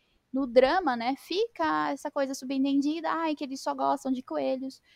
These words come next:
Porém, a gente sabe, né, na novel, quem lê a novel, a novel é um B L total, é, sem censura. E, realmente, é, na novel, não, não há, é, eles não abordam, né, essa parte do deus, coelho, essas coisas.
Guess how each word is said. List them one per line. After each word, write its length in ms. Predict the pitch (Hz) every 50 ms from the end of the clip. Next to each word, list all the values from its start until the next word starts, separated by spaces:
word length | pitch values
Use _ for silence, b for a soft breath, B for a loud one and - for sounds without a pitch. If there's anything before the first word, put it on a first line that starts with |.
| _ _ -
Porém, 260 | - 339 339 339 349
a 60 | 370
gente 240 | 349 381 392 370 -
sabe, 320 | - - 403 - 240 247 233
né, 180 | 220 220 220
na 140 | 226 226 226
novel, 340 | 226 220 220 220 214 208 220
quem 200 | 220 - 240 226
lê 80 | 220
a 80 | 233 240
novel, 340 | 240 220 220 247 247 220 220
a 20 |
novel 300 | 214 208 208 220 214 226
é 40 | 214
um 100 | 214 208
B 120 | 202 208
L 260 | 220 208 208 220 226 214
total, 600 | - 240 240 _ - 202 208 208 208 214 208 202 202 - -
é, 200 | - 202 196 196 202
sem 180 | - 226 233
censura. 560 | 226 - 247 240 - - - 233 233 226 240 _ _ _ _ _ _ _ _ -
E, 320 | - 240 247 254 262 262 269
realmente, 600 | 269 - 359 381 339 294 285 277 - - 240 233
é, 140 | 214 202
na 140 | 214 226 240
novel, 280 | 254 269 302 294 302 302
não, 200 | 294 294 294 285
não 160 | 277 285 294
há, 160 | 302 302 294 -
é, 380 | 254 233 226 226 226 226 226
eles 180 | 220 240 254 254
não 160 | 311 320 311
abordam, 580 | 320 277 254 262 277 285 285 262 214 226 208 208
né, 180 | 202 196 196
essa 180 | 202 - - -
parte 340 | - 220 202 214 220 - 208
do 140 | 196 214
deus, 420 | 202 214 254 247 233 233 220 220 -
coelho, 320 | _ - 233 220 220 214
essas 220 | 220 - 247 - -
coisas. 360 | 269 240 208 202 202 -